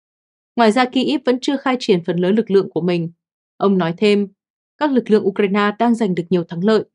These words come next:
nhưng cuộc tấn công còn cách xa giai đoạn quyết định. Cuộc giao tranh có thể sẽ trở nên khó khăn hơn.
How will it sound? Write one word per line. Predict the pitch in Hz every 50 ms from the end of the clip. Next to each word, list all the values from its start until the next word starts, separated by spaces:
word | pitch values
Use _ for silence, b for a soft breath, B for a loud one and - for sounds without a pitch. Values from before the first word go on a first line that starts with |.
| _ _ _ _ -
nhưng | 214 208 196 190
cuộc | 190 180 - -
tấn | 180 160 -
công | - 240 226 220
còn | - 196 175 170
cách | - 277 -
xa | - - 277 262 254
giai | 247 - 240 226
đoạn | 220 196 190
quyết | - 233 226
định. | - 202 190 196 _ _ _ _ _ _ _ _ _ _ _ _ _
Cuộc | - 240 233
giao | - 285 269 262
tranh | - 277 269 247
có | 240 - 220
thể | - 262 226 180
sẽ | 175 - - 175 -
trở | - 262 190 160
nên | 170 185 185 185
khó | - - 160
khăn | 160 - 196 190 185
hơn. | 202 190 190 185 185